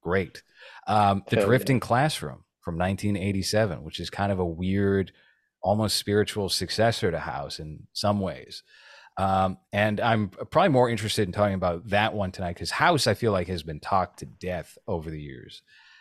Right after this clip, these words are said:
Speaker 1: Uh, but we will get into House. House is, of course, a classic film. Uh, The Drifting Classroom I only discovered kind of recently,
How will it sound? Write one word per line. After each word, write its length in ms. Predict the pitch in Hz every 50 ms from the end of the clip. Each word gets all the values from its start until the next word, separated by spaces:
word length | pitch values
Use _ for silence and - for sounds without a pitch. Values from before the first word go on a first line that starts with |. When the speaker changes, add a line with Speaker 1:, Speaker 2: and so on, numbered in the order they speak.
| - _ -
Speaker 1:
Uh, 180 | 80 82 87
but 140 | 85 95 110
we 160 | 123 147 160 156
will 180 | 151 151 135
get 180 | 113 110 107 101
into 180 | 98 87 87 85
House. 240 | 87 85 85 -
House 260 | - 113 123 120 - -
is, 100 | 98 92
of 140 | 85 -
course, 340 | - - - 90 87 82 -
a 80 | 85 76
classic 600 | - - - - 92 95 95 95 - 95 85 -
film. 420 | - - 95 90 90 90 90 90 - _ _ _ _ _ _ _ _ _ _ _ _ -
Uh, 120 | 107 104 101
The 80 | 107 104
Drifting 340 | 113 143 147 - - 123
Classroom 400 | - - 107 120 135 - - 98
I 80 | 95 95
only 140 | 104 110 98
discovered 680 | 87 90 - - - 101 98 87 87 92 90 80 - - - - - _ _ _ _ -
kind 280 | - - 131 151 175 170
of 140 | 147 117 104
recently, 680 | 135 147 143 120 - 117 95 80 58 50 55 -